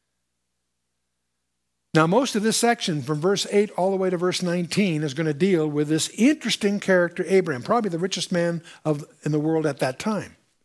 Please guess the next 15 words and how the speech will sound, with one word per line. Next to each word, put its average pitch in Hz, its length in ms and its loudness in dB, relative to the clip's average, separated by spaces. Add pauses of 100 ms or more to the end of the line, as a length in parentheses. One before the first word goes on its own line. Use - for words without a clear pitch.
the 131 80 -8
speculation 131 580 -6
by 123 80 -6
many 135 140 -6
scholars. 165 480 -8 (560)
"But 220 100 4
he 233 40 4
went 240 180 4
out 233 180 2
not 226 220 0
knowing 214 440 2 (140)
where, 190 280 2
whither 214 280 2
he 196 140 2
went." 247 400 2